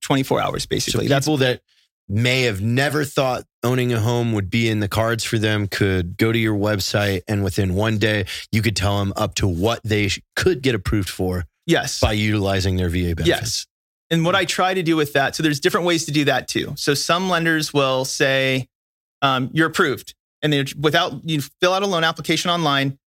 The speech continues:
Speaker 1: "Here's your approval." But they didn't look at your income documents. They didn't look at your bank statements, the, the credit report they have to look at. And I'm like, "Well,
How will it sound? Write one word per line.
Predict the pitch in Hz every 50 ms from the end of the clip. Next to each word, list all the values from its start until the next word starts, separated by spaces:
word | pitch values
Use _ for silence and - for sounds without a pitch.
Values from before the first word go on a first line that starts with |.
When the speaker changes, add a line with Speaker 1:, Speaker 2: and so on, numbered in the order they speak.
| _ _
Speaker 1:
"Here's | - 196 226 196
your | 214 214
approval." | 190 - - 160 143 104 76 - - _ _ _ _ _ _ _ _ _ _ _
But | - 147
they | 143 151
didn't | 165 202 -
look | 185 185 -
at | 196 -
your | - -
income | 151 151 143 160 151
documents. | 143 147 147 - - 151 147 143 143 139
They | - 131
didn't | 135 156 160
look | 165 -
at | 160 - -
your | 151 147 143 - _ _ _ - -
bank | - 143 143 143
statements, | 143 - 156 147 143 143 139 139 -
the, | 120 - _ _
the | - 147 147 139
credit | 143 - - 185 170 165
report | 147 - 156 139 139
they | 139
have | 131 135 131 - -
to | -
look | 127 123 117
at. | - 127 127 127 117
And | - _ _ _ _ _ _ _ _ _ _ -
I'm | 165
like, | 170 165 160 160
"Well, | 175 165 156 135 117